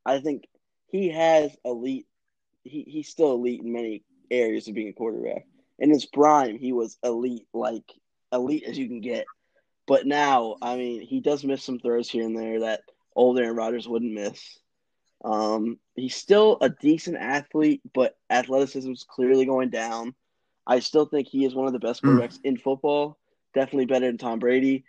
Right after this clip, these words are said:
Speaker 1: But, I mean, you can't put him anywhere above great as of now. He is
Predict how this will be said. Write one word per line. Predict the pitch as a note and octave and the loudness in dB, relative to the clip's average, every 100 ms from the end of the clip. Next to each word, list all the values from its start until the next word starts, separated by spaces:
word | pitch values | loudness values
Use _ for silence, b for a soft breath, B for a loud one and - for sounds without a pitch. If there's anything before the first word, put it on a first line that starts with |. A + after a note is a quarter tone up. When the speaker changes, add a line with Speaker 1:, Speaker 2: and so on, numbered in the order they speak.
| _ _ - | _ _ 2
Speaker 1:
But, | D#3 D#3 B2+ - - _ _ _ _ _ _ _ _ _ _ _ _ _ | 6 6 4 -4 -20 _ _ _ _ _ _ _ _ _ _ _ _ _
I | - D3 | -4 -2
mean, | D3 D3 A#2 _ _ _ _ _ | 0 -2 -4 _ _ _ _ _
you | - D#3+ | -14 -8
can't | D#3 F#3+ - | -2 -2 0
put | D3 | 0
him | C3 | 0
anywhere | B2 A#2 A2+ | 0 -2 -4
above | A2 A2+ A2 | -6 -8 -8
great | A2+ A2 - _ - | -6 -6 -6 _ -6
as | G#2+ G#2 | -6 -6
of | - | -10
now. | F#2+ G2 F#2+ - | -6 -6 -8 -10
He | - B2+ | 0 4
is | A#2+ - | 4 0